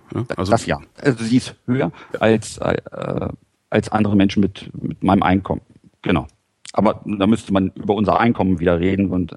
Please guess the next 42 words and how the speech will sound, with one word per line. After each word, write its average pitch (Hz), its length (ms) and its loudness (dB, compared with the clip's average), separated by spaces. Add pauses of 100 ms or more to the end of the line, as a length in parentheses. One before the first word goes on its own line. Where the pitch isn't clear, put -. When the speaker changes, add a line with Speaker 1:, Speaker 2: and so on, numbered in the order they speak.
Speaker 2:
ja, 98 260 2
aber 104 140 4
das 104 160 2
führt - 160 -10
zu 87 100 -8
weit. - 240 -6 (200)
Speaker 1:
Ja. - 40 -12
Speaker 2:
Die 92 240 0 (220)
Gelddiskussion 98 800 0
wo-, - 160 -8
wollen 90 200 -6
wir 87 80 0
gar 85 160 2
nicht 87 140 2
führen. 117 160 -2 (200)
Es - 140 -2
ist 131 140 -6
okay, 151 320 0
was 156 160 0
wir 139 220 2
an, - 320 0 (340)
äh, - 60 -6 (760)
was, 101 320 -2
was - 220 -8
wir 98 100 2
da 98 120 2
bekommen. 143 460 0 (600)
So, 113 240 2
ab- - 100 -4 (800)
Speaker 1:
Nee, 165 100 4
ich - 80 0
glaub, 185 140 2
bei 160 120 4
Beamten, 165 340 4
also 143 180 2
das 151 140 4
ist, 160 240 0
äh, 143 40 -2 (280)
das, 135 220 -2
äh, - 60 -10 (180)
ich, 135 140 -6
äh, - 20 -20